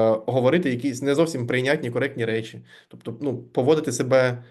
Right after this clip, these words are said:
не зовсім як дорослі люди і не зовсім як бізнесмени, підприємці. А, мені ці всі речі є сильно неприємними. Я вважаю, що це все за-, завдає значного збитку бренду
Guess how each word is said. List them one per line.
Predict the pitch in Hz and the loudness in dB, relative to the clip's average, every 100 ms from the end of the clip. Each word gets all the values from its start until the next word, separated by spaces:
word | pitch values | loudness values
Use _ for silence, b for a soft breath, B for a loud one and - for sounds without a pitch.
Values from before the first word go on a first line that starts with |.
| B | B
не | 131 | -2
зовсім | 131 165 151 123 | 2 4 2 2
як | 113 | 2
дорослі | 120 123 143 139 123 | 2 2 2 0 0
люди | 120 117 113 | 0 0 -2
і | 120 | -4
не | 123 | -4
зовсім | 127 123 127 | -4 -6 -4
як | 120 113 | -2 -2
бізнесмени, | 120 120 110 - 123 120 113 | -2 -4 -4 -2 0 0 -2
підприємці. | 113 - - 117 120 120 117 107 B B B B B - | -6 -10 -2 0 2 0 -2 -6 B B B B B -14
А, | - 110 110 110 110 113 107 | -4 0 0 2 2 2 0
мені | 127 156 | 0 0
ці | 160 | 0
всі | 139 143 | -2 0
речі | 143 143 123 | 0 0 -6
є | 123 | -6
сильно | 123 165 180 | -2 0 2
неприємними. | 131 127 120 107 104 107 107 117 b b b b | 0 -2 -2 -2 -4 -10 -14 -18 b b b b
Я | - 123 131 | -8 2 4
вважаю, | 143 139 147 147 139 | 4 2 4 4 0
що | - | -2
це | 120 151 | -2 0
все | 139 143 | 0 -2
за-, | 127 131 | -2 -4
завдає | 123 127 143 139 | -4 -2 0 0
значного | 123 135 - 151 160 147 - | -2 -4 -2 0 2 0 -2
збитку | 123 120 143 170 - 107 - | -6 -4 -2 -2 -4 -10 -8
бренду | 123 120 117 113 107 - | -2 2 2 0 -4 -8